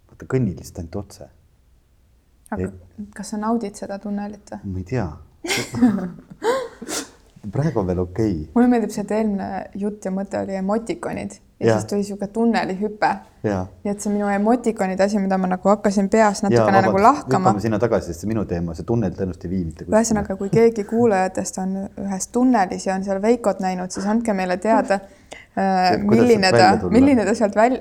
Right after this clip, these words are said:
Speaker 2: milline ta seal välja näeb, milline ta näib, milline ta tundub ja juhatage ta, äh, siia tagasi. Aga need emotikonid,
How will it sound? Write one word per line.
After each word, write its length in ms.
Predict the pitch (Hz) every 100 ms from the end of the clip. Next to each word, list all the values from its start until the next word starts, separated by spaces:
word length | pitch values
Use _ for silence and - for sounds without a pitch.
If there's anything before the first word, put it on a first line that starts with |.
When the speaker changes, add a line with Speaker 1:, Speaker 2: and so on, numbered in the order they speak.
| -
Speaker 2:
milline 440 | 208 240 254 202
ta 100 | 196
seal 200 | 202 196
välja 280 | 214 285 226
näeb, 280 | 202 190 - - _ _ - - - -
milline 380 | 220 220 214 190
ta 120 | 208 -
näib, 500 | 208 240 220 208 - -
milline 380 | 226 208 202 202
ta 120 | 208
tundub 480 | 226 247 208 190 - - - - -
ja 260 | 196 190
juhatage 560 | 190 220 214 - 185 180
ta, 220 | - 202 208 - - -
äh, 320 | - 196 196 202
siia 460 | - 226 190 196 202 -
tagasi. 500 | 214 202 190 196 185 _ _ _ _ - - -
Aga 320 | 202 196 196 196
need 160 | 196 196
emotikonid, 800 | 202 226 254 208 196 190 190